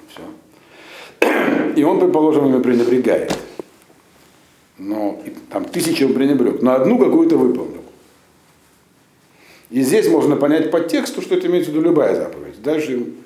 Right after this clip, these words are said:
я вам поясню, <clears throat> если не сегодня, то в следующий раз, как это понимают Мефоршим, остальные другие, что здесь не, не, не имеется в виду любая, здесь как, имеется в виду какая-то конкретная заповедь, возможно. И к-, именно то, чего, что требовалось от Йова.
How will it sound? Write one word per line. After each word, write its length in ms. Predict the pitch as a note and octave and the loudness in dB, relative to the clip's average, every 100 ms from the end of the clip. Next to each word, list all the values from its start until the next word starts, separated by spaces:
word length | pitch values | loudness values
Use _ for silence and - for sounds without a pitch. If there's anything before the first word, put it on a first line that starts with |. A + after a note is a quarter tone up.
| - _ _ _ _ _ - - | -20 _ _ _ _ _ -20 -20
я 80 | - | -18
вам 120 | F2 | -16
поясню, 680 | - G#2 G#2 C3+ D#3 - - - - - - _ | -8 -8 -6 -4 -2 -4 -8 -18 -20 -20 -20 _
<clears throat> 420 | _ - - - | _ -20 -8 -4
если 340 | B2 A2 - | 0 0 0
не 80 | - | -2
сегодня, 240 | F#2 G#2 | -2 -2
то 60 | G#2 | -2
в 40 | |
следующий 360 | G2 G2 G2+ C3+ | -4 -4 -2 -2
раз, 340 | D3+ E3 - - | 0 -2 -4 -8
как 160 | A#2+ G#2+ | -10 -10
это 120 | G#2 | -12
понимают 600 | G2+ G#2 G2+ F2 D2+ - - - | -8 -4 -2 -4 -6 -12 -18 -20
Мефоршим, 600 | G2 G#2 A3 - D3 B2 - - | -18 -8 -6 -4 -6 -10 -12 -20
остальные 580 | - A2 G#2+ F2 F2+ | -16 -14 -12 -14 -14
другие, 420 | F#2 G2 G2 F2+ F2 | -14 -14 -12 -14 -14
что 160 | F2 | -16
здесь 160 | G#2 G#2+ | -14 -6
не, 140 | B2 | -4
не, 220 | A#2 B2 | 0 -2
не 200 | B2+ A#2 | -2 -2
имеется 300 | A#2+ D3+ D3+ | 2 2 2
в 20 | - | -4
виду 140 | - | -12
любая, 280 | D#2+ - - | -12 -12 -12
здесь 140 | - | -14
как, 140 | - - - | -20 -20 -14
имеется 300 | F2+ A#2 - | -10 -10 -10
в 20 | |
виду 100 | G#2 | -14
какая-то 200 | G2 - | -16 -14
конкретная 560 | A2+ A2 B2+ E2 - C#2+ | -12 -6 -4 -6 -10 -16
заповедь, 440 | - - - - | -18 -18 -20 -20
возможно. 280 | - - - _ _ _ _ _ _ _ - - - _ _ _ - | -20 -20 -20 _ _ _ _ _ _ _ -20 -20 -20 _ _ _ -18
И 80 | |
к-, 160 | - - - | -16 -12 -4
именно 180 | A#2 | -2
то, 200 | G#2 - | 0 -2
чего, 160 | - A2 | -2 -6
что 120 | - | -8
требовалось 420 | G#2+ A2 G2+ F#2 | -6 -4 -4 -6
от 160 | - - | -8 -6
Йова. 340 | A#2+ G2+ - | -2 -2 -2